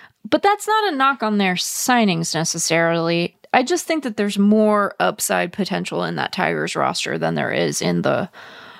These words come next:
Royals. I think that the Tigers' fortunes will largely depend on the young pitching that they have and how good that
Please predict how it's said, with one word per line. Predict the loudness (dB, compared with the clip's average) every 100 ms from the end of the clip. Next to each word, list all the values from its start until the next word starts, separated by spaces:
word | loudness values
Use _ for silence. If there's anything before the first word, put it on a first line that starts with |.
| -4
Royals. | 2 4 4 0 -4 _ _ -6
I |
think | -4 -4
that | -4
the | -4
Tigers' | -8 -6 -4 0 2 2 2 -2
fortunes | -4 2 4 2 -2 0 -2 0
will | 2 4 4 2 0 -4 -20 -8
largely | -2 4 4 4 2 2 0
depend | 2 -2 -2 -4 -2 -4 -6 -8 -2
on | 0 2 2 0 0 -2 -4 -10 -20 _ -6
the | 2 2
young | 4 4 4 2 0
pitching | -2 -2 -2 0 0
that | 0
they | 0 0
have | 0 0 0 0
and | -2
how | 0 2 2 2 0 -2
good | 0 2 2 2 -2 0
that | 2 2 -2